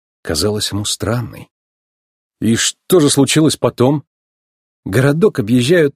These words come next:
только для того, чтобы сэкономить десять минут», с грустью в голосе ответила Салли. Маккуин попытался представить, какими были Колесо и Радиатор Спрингс, когда здесь бурно кипела жизнь. Вот бы увидеть это место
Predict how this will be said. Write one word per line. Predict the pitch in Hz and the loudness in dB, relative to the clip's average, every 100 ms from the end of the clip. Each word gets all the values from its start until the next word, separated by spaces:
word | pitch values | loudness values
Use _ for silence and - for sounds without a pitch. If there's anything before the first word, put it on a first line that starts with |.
| _ | _
только | 202 180 160 | -2 -2 -4
для | 143 143 | -2 0
того, | 139 160 | 0 -4
чтобы | - 143 135 | -2 -2 0
сэкономить | - 120 113 127 165 131 95 | -2 -2 0 2 2 2 0
десять | 110 135 117 - | -2 -2 -6 -6
минут», | 110 95 85 - _ _ _ _ _ - | -2 -2 -4 -8 _ _ _ _ _ -8
с | 87 | -4
грустью | 127 135 - 85 | -2 -2 -4 -6
в | |
голосе | 80 147 147 - | -4 -4 -4 -6
ответила | 90 90 90 82 | -6 -6 -6 -8
Салли. | 82 - 78 - - _ _ _ _ _ - | -6 -6 -8 -12 -18 _ _ _ _ _ -6
Маккуин | 98 - 175 156 | -4 0 0 0
попытался | 143 143 160 - 127 | -2 -2 -2 -2 0
представить, | 127 - - 165 147 - | -2 -2 0 2 0 0
какими | 113 - 151 | -4 0 0
были | 135 139 120 | 2 2 2
Колесо | - 98 95 - 135 | 0 -2 0 0 0
и | - | 0
Радиатор | 107 95 107 92 87 | -2 0 -2 -4 -6
Спрингс, | - 131 143 123 - _ _ _ - | -2 0 2 0 -8 _ _ _ -4
когда | 107 87 | -2 0
здесь | 87 78 139 98 | -2 0 0 0
бурно | 82 135 127 117 | -2 0 0 -2
кипела | 98 - 95 85 | -4 -4 -2 -2
жизнь. | 80 76 - - _ _ _ _ _ | -4 -6 -8 -16 _ _ _ _ _
Вот | 92 143 | -2 0
бы | 127 113 | 0 0
увидеть | 113 131 123 - | 2 2 0 -2
это | - 110 | 0 2
место | 139 139 - 104 | 2 2 0 -2